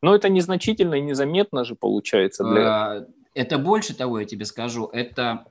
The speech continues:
Speaker 2: м, когда ты начинаешь этим заниматься, то у тебя это входит в привычку. Ты получаешь свои деньги, и первое, что ты делаешь, ты говоришь: "Я должен отла-, а, позаботиться о себе,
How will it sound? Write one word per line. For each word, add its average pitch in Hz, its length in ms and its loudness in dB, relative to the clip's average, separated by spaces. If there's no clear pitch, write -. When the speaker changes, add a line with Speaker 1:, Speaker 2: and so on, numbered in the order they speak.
Speaker 2:
м, 113 300 -4
когда 127 340 -2
ты 135 240 -4
начинаешь 113 680 -4
этим 104 260 -8
заниматься, 104 760 -8
то 104 100 -8
у 101 60 -4
тебя 123 320 -6
это 127 160 -10
входит 110 360 -12
в - 100 -20
привычку. 98 680 -14
Ты 143 160 0
получаешь 117 1000 -4
свои 123 460 -4
деньги, 101 640 -10
и 127 100 0
первое, 135 560 0
что 110 180 -10
ты 104 140 -12
делаешь, 135 480 -8
ты 135 140 -10
говоришь: 110 480 -4
"Я 123 140 -2
должен 277 520 -4
отла-, 110 400 -4
а, 107 260 -8
позаботиться 202 760 -4
о - 180 -2
себе, 226 500 -4